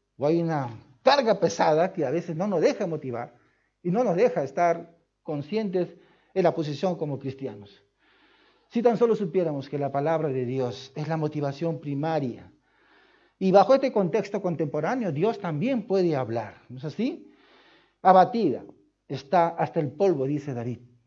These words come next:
está mi alma. Vivifícame según tu palabra. Y eso es lo que deseamos. Y el primer punto que podemos nosotros congregar, o, o decir, llegar a este, ¿qué hacer cuando est-, en, este, en esta situación?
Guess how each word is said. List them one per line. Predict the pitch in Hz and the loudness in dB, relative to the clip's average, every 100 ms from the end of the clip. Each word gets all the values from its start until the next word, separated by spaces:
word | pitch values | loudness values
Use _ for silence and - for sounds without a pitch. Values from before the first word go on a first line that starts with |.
| _ _ | _ _
está | 147 175 | -4 -2
mi | 160 139 | -2 -2
alma. | 135 - - - | -6 -10 -18 0
Vivifícame | 220 226 - 302 302 233 240 247 | 2 2 4 2 4 -2 -2 -2
según | - 175 156 202 190 175 | 0 0 2 0 0 -2
tu | 160 | -2
palabra. | 135 135 127 120 104 _ _ _ _ _ _ _ _ _ - | 0 -2 -4 -6 -14 _ _ _ _ _ _ _ _ _ 0
Y | 285 | 2
eso | 294 | 6
es | 294 | 4
lo | 254 | 6
que | 240 214 185 | 8 8 6
deseamos. | 170 190 247 349 165 - _ _ _ _ - | 2 2 0 -2 -8 -16 _ _ _ _ -2
Y | 208 | 0
el | |
primer | 202 208 381 311 - | 2 2 2 -2 -2
punto | 294 226 143 135 | 2 2 2 -2
que | 151 | -2
podemos | 156 165 294 240 | 4 4 4 2
nosotros | 180 180 165 127 - - | 0 -2 -2 -8 -10 -4
congregar, | 359 247 170 131 117 156 | -2 0 0 0 -2 -4
o, | 156 135 | -4 -4
o | 113 107 | -8 -6
decir, | 123 123 185 190 135 104 - _ | -4 -4 0 0 0 -6 -14 _
llegar | 127 131 135 262 | -6 -2 2 2
a | 208 147 | 2 0
este, | 151 160 135 117 - 110 - _ _ _ | -2 -2 -2 -4 -8 -20 -20 _ _ _
¿qué | - | 2
hacer | 285 339 415 | 4 4 -2
cuando | - 202 | -2 -6
est-, | 196 196 | -6 -8
en, | 190 180 220 | -8 -4 -4
este, | 277 247 214 | -2 -2 -2
en | 190 220 | -2 -4
esta | 247 | -4
situación? | 202 208 185 330 269 | -6 -6 -6 -8 -10